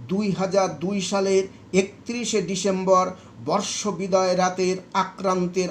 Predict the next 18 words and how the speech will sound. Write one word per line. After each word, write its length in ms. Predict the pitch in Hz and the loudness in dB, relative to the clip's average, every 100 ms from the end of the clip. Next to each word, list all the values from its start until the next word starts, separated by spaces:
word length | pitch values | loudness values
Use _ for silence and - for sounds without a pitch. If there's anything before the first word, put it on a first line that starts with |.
| - | 0
আত্মরব। 680 | 180 - - 190 180 170 - - - - - | -2 -2 -2 2 4 4 2 -8 -20 -20 -8
সেদিন 460 | - 180 185 208 202 | 0 0 0 -4 -2
এক 320 | 196 196 160 | 0 0 0
বোনের 360 | 151 190 196 208 208 - - | 2 4 6 4 0 -12 -8
সম্ভ্রম 580 | - 185 202 180 202 208 202 | 0 2 2 6 6 6 4
বাঁচাতে 440 | 202 208 202 208 | 4 4 2 0
গিয়ে 420 | 180 208 208 220 - - | 0 4 6 4 -2 -10
শহীদ 420 | - 180 208 208 | 0 4 4 4
হয়েছিলেন 540 | 214 220 220 220 214 214 208 - | 6 6 4 0 0 0 -4 -4
পুলিশ 320 | 202 214 220 - - | -2 0 -2 -4 -2
সার্জেন্ট 500 | 202 190 185 208 208 170 | -2 0 0 0 0 2
বাপি 300 | 185 202 214 | 2 0 0
সেন। 440 | 226 214 226 226 - - - | 2 4 2 -2 -12 -20 -4
তিনিও 420 | 185 202 226 226 | 2 4 6 6
সেদিন 460 | 220 202 214 220 226 | 6 2 2 2 2
করেছিলেন 560 | 214 214 220 220 220 220 | 2 4 4 4 2 2
বলিষ্ঠ 520 | 175 202 226 - - | 2 2 2 -2 2
প্রতিবাদ। 680 | 220 220 196 220 208 214 | 2 2 0 4 6 6